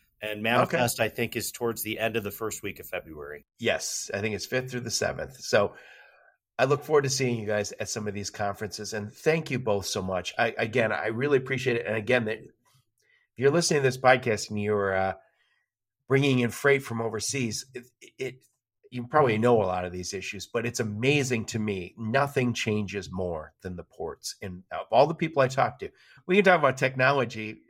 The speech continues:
Speaker 2: I know, Brian, we didn't get into your technology. You guys got great tech, but it doesn't change as fast, quick as this. It's crazy how much it's changing.
Speaker 1: You just need to know.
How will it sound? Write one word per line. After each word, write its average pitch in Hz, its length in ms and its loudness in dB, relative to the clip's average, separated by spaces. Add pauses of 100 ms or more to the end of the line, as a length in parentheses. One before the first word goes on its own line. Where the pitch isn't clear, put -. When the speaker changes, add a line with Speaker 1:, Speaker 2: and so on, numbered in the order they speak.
(140)
Speaker 2:
I 104 40 -2
know, 107 140 -2
Brian, 104 340 -2
we 107 100 -4
didn't 101 180 -6
get 98 140 -2
into 101 200 -4 (100)
your 107 160 -4
technology. 104 580 -2
You 95 40 -8
guys 101 180 0
got 101 180 -2
great 104 260 -4
tech, 127 340 0
but 110 220 2 (1080)
it 123 100 -6
doesn't 160 260 2
change 110 260 -2
as 90 120 -10
fast, 87 420 -8
quick - 220 -8
as - 120 -14
this. - 460 -8 (100)
It's - 140 -10
crazy 175 580 2
how - 140 -6
much - 240 -8
it's - 100 -10
changing. - 440 -10 (280)
Speaker 1:
You 160 140 0
just 208 280 0
need 151 180 -2
to 131 100 0
know. 98 540 2